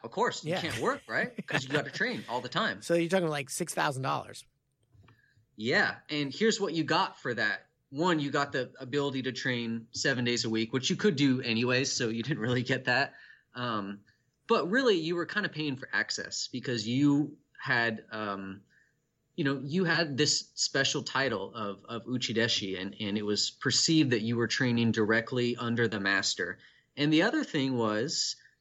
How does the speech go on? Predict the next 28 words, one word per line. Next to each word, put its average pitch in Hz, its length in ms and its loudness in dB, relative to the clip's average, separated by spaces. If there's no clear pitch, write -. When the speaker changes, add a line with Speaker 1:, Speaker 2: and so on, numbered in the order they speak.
Speaker 1:
you 156 240 0
will 180 140 4
be 151 220 0
eligible 143 580 2
for 135 180 0
belt 135 340 -4
promotions 113 640 -2
twice 123 360 0
as 104 120 2
fast. - 440 0
So 127 200 4
in 127 100 2
our 170 140 2
school, 135 360 2
you 120 140 0
could 170 120 0
get 190 140 4
a 151 40 2
black 120 360 -2
belt 110 300 0
in 104 320 -2
about 120 340 0
a 110 40 2
year. 104 500 -2
Speaker 2:
Psh. - 340 -4
Speaker 1:
Um, 98 500 -2
and 131 160 2
then, 143 260 4